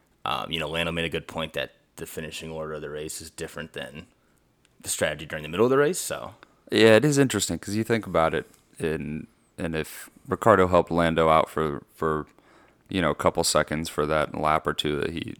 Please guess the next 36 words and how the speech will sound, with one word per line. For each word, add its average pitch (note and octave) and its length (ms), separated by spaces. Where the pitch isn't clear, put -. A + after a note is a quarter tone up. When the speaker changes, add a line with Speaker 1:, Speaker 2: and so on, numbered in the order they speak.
Speaker 2:
stayed D#2+ 300
in D#2+ 120
position D#2 500
before D2+ 480
Lando F2+ 280
went E2 180
to - 80
the D2+ 100
pits, - 440
does E2+ 180
that E2 460
second - 360
or D#2 80
two, D2+ 340
is D#2 120
that D#2 240
what C#2+ 160
caught D2+ 260
him D2 140
up D#2 160
to D#2 100
Ricciardo D2 520
at C#2+ 120
the D2 240
very E2 340
end F2 180
of F2 60
the C#2+ 120
race - 400
and C#2 280
then C#2+ 180
helping C#2+ 440
and - 100
Speaker 1:
Yeah. F2 140
Speaker 2:
helping D2+ 340
and C#2+ 200